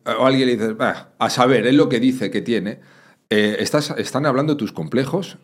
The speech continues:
tus miedos y no creer en ti mismo. O sea, quiero decir, ese es el problema.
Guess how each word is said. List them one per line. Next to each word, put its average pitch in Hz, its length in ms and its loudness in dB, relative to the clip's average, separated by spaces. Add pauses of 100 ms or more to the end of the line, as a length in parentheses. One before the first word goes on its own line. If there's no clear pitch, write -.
tus 90 160 -4
miedos 131 340 2
y 107 60 -2
no 117 100 0
creer 139 220 0
en 101 100 -2
ti 85 140 -4
mismo. 92 400 -4 (280)
O - 40 -14
sea, 110 100 2
quiero 107 220 2
decir, 110 240 0
ese 117 100 -2
es 139 80 -2
el 151 120 0
problema. 101 380 -2